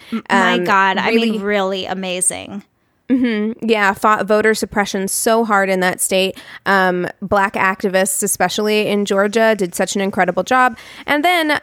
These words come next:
Speaker 2: on top of everything else, Trump played himself. Like, he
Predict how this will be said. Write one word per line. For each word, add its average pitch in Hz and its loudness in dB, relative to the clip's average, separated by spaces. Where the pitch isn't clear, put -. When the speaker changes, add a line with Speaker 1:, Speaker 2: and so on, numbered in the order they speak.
Speaker 2:
on 262 2
top 262 0
of 233 2
everything 208 0
else, 220 0
Trump 311 0
played 415 2
himself. 190 0
Like, 226 0
he 269 2